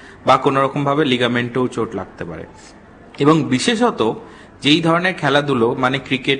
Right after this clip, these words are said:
ফুটবল, এই ধরনের খেলাতে হাঁটুতে যখন চোট হয় সেগুলোর একাধিক যে জয়েন্টের বিভিন্ন স্ট্রাকচার, লিগামেন্ট বলুন বা হাড় বলুন, সেগুলো একসাথে ইনজিওর্ড হয় বা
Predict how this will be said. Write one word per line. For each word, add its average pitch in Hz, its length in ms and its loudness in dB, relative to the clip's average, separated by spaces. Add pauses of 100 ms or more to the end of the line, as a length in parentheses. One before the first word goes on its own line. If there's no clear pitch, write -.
ফুটবল, 123 360 0 (160)
এই 170 80 2
ধরনের 143 380 -2
খেলাতে 113 380 -2 (480)
হাঁটুতে 165 380 -2
যখন 165 160 -2 (160)
চোট 175 220 2 (100)
হয় 104 180 -2 (400)
সেগুলোর 156 420 2 (320)
একাধিক 175 400 2 (380)
যে 127 120 -2
জয়েন্টের 131 480 0 (120)
বিভিন্ন 131 300 -2
স্ট্রাকচার, 117 540 -4 (160)
লিগামেন্ট 120 480 -2
বলুন 117 240 -2
বা 120 180 2
হাড় 107 200 0 (100)
বলুন, 117 200 -4 (320)
সেগুলো 135 280 2
একসাথে 165 440 0 (120)
ইনজিওর্ড 110 420 0
হয় 90 160 -8 (140)
বা 107 60 -4